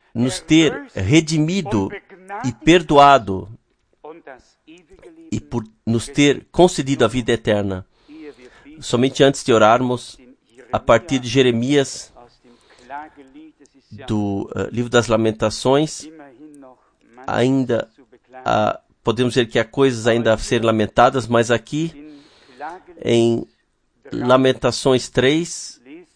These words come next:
lemos a partir do versículo dezenove: "Lembra-te da minha aflição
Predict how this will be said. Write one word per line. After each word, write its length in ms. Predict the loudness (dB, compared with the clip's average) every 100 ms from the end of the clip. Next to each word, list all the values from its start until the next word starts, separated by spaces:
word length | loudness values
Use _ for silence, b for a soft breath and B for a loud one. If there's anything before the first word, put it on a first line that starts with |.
| -20 -20 -20 -20 -12 -2
lemos 640 | 0 2 0 -2 -18 -20 _ _ _ _ _ -12
a 80 |
partir 600 | -4 -4 -4 -4 -2 -2 -4 -18 _ -14
do 120 | -6
versículo 440 | -6 -6 -10 -8
dezenove: 680 | 0 0 2 2 2 -2 -10 -12 _ -20 -20 -20 -20 -20 -20 -20 -20 B B B B -8
"Lembra-te 920 | 6 8 8 6 2 0 -4 -4 -6 _ _ -20 -20 -12
da 200 | 4 6
minha 220 | 6 4
aflição 800 | 2 0 -6 -4 2 4 2 -4